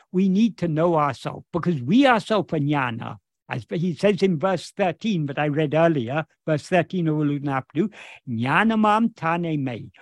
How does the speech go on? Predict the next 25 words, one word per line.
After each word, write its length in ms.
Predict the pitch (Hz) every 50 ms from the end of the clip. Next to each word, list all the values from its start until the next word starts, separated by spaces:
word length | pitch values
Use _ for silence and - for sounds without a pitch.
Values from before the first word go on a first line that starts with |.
| - _ -
Oneself 560 | - 120 123 117 - - - 233 262 240 -
who 160 | - 247 262
is 140 | 226 190 -
jnana 540 | 156 160 170 175 170 165 147 143 180 214 208 _ _ _ -
alone 400 | - 127 127 156 175 180 175 165
is 180 | 156 135 113 139
real. 400 | 139 143 135 113 107 110 107 - _ _ _ - - - -
And 120 | - 165 165
as 120 | 147 127
Bhagavan 500 | 110 - 175 214 254 233 208 220 196 180
often 320 | 160 151 _ - 180 160 139
said, 240 | - - 147 170 175
"Jnana 520 | 160 143 135 139 151 160 190 226 226 214
me 220 | 202 202 202 196 180
jnani." 640 | 160 156 151 143 131 123 123 107 101 98 104 104 113
Jnan-, 420 | 123 143 151 185 208 208 190 - - - - - _ -
jnana 520 | 139 131 147 170 202 226 240 240 233 220
alone 360 | 202 160 151 180 214 240 226 214
is 140 | 202 165
the 100 | - 165
jnani. 600 | 143 135 143 143 131 123 120 113 110 113 110 110 - _ -
In 80 | - 131
other 140 | 143 165 185
words, 220 | 175 151 120 107 - - - - - - - - - - _ -
the, 280 | 170 156 147 143 160